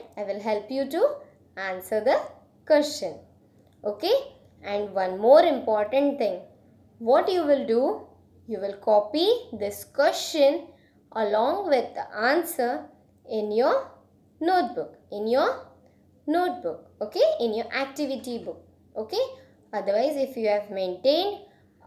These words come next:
another copy for active English, you will maintain, you will write this question answers in that book, okay.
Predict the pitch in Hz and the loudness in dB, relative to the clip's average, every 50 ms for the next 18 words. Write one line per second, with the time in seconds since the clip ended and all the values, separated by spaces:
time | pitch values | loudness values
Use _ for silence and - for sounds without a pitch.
0 | - - 208 190 196 190 202 269 311 - - 269 226 - - 220 220 214 - - | -14 -10 -6 -4 -2 0 2 0 0 2 4 4 4 4 2 -2 -6 -4 -2 0
1 | 214 214 208 - 208 196 196 - - - 330 359 349 285 226 202 214 277 554 571 | 0 0 0 -2 -6 -8 -8 -10 -8 -6 -2 0 0 0 0 2 4 4 4 4
2 | - - - - - - _ - 202 185 180 185 185 185 185 180 180 180 180 - | 2 -4 -10 -16 -20 -20 _ -12 -10 -6 -6 -6 -6 -6 -6 -8 -8 -8 -2 2
3 | 262 302 370 453 466 - - - _ _ _ _ 220 208 202 196 196 190 202 202 | 2 2 2 0 -4 -6 -14 -20 _ _ _ _ -6 -6 -4 -6 -4 0 0 2
4 | 226 302 339 285 226 247 294 480 - - - - - - _ _ - 226 208 208 | 2 2 -2 0 0 2 2 2 2 -2 -8 -14 -18 -20 _ _ -2 -2 -2 -2
5 | - - 240 226 202 190 208 208 - 285 302 440 - - - - - - _ _ | -2 -4 -2 -2 -2 -4 -6 -4 0 2 2 2 0 -2 -8 -14 -20 -20 _ _
6 | _ _ - - 202 196 190 185 214 403 523 - - - - _ _ _ _ _ | _ _ -12 -10 -8 -8 -4 -2 -2 -2 -2 -4 -6 -14 -20 _ _ _ _ _
7 | - 208 - - - - - - _ _ _ - - 202 - - 440 698 | -6 -4 -4 -4 -4 -8 -16 -20 _ _ _ -10 -8 -8 -4 2 2 2